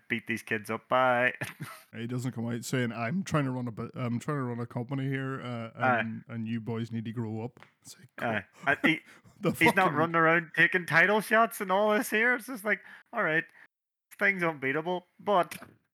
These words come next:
Speaker 1: <laughs> he's, he's not a fucking dickhead, at least. Suddenly,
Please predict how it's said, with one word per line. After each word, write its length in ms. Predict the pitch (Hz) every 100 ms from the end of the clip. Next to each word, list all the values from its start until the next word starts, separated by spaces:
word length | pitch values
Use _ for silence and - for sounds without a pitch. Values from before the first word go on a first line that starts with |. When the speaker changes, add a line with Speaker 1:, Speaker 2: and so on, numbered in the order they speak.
| _
Speaker 1:
<laughs> 380 | _ _ _ -
he's, 260 | - - -
he's 180 | 180
not 160 | 175 175
a 60 | 151
fucking 320 | 147 143 139
dickhead, 380 | 180 - 180 185
at 80 | 185
least. 240 | 190 175 - 208 180 -
Suddenly, 340 | - 220 214